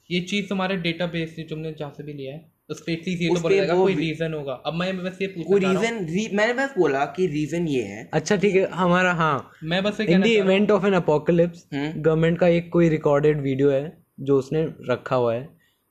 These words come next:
Speaker 3: ऐसे advising people to do that और वगैरह
Speaker 2: हम्म।
Speaker 3: वगैरह,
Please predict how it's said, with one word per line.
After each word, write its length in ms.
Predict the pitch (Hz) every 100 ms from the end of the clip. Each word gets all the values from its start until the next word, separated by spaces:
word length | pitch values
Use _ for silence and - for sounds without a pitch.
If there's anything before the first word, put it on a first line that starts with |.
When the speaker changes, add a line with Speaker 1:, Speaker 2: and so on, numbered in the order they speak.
| -
Speaker 3:
ऐसे 400 | 117 113 139 127
advising 180 | 123 123
people 280 | 120 123 123
to 120 | 120
do 180 | 117 123
that 500 | 113 110 110 107 95
और 420 | 98 98 98 104
वगैरह 220 | 95 95
Speaker 2:
हम्म। 100 | 92
Speaker 3:
वगैरह, 360 | 90 90 90